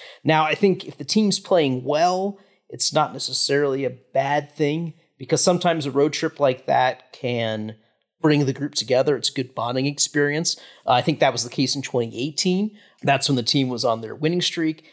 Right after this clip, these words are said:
It was when they were on that streak of players getting hat tricks. Uh, I remember that Edmonton game where they were down three nothing after ten minutes and then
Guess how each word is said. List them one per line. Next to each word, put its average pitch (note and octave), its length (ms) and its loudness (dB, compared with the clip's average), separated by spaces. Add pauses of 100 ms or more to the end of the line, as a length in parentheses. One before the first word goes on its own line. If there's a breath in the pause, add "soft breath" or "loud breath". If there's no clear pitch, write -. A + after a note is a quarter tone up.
(160 soft breath)
It B2 260 -2
was A2+ 480 -8
when A#2+ 280 0
they A2+ 120 -6
were A2+ 160 -4
on B2 140 0
that B2 160 -2
streak C3+ 380 -2
of A#2 160 -2 (280)
players C3 320 0
getting A2 220 -10
hat - 280 -4
tricks. - 540 0 (420 soft breath)
Uh, G#2 340 4
I G#2 80 -2
remember D3 260 2
that C3 180 0
Edmonton C#3+ 460 0
game C3+ 240 2
where C3+ 100 -2
they B2 100 -2
were A2 140 -8
down C#3 680 0
three D3 280 -4
nothing C3+ 320 2
after B2+ 220 -2
ten B2+ 220 -4
minutes C3+ 360 -2
and A2+ 100 -8
then G2+ 160 -12